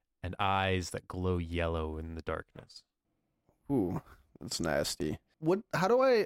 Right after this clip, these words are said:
Speaker 2: how would I grapple in this? Or, like, grab and pull him out, essentially.
Speaker 1: So grappling makes an opposed grapple check in a,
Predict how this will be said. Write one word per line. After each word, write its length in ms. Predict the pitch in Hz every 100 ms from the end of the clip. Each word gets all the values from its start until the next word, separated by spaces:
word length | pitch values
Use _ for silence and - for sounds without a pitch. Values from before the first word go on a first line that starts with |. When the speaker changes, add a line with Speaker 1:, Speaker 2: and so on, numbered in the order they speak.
| -
Speaker 2:
how 160 | - 202
would 100 | 277
I 180 | 254 156
grapple 680 | 123 113 107 104 - 85
in 160 | 65 65
this? 380 | 50 - - - _ _ _
Or, 100 | 113
like, 180 | 117 117 - -
grab 340 | 127 123 135
and 160 | 123 -
pull 240 | 135 131
him 180 | 123 110
out, 360 | 80 80 - - _ _ -
essentially. 560 | 101 101 92 82 60 - _ _ _
Speaker 1:
So 260 | - 120 117
grappling 680 | 107 151 190 185 165 135 127
makes 360 | 127 120 - -
an 120 | 131
opposed 600 | 104 - 120 127 131 123 -
grapple 320 | 110 110 107
check 240 | - 101 -
in 120 |
a, 60 | 95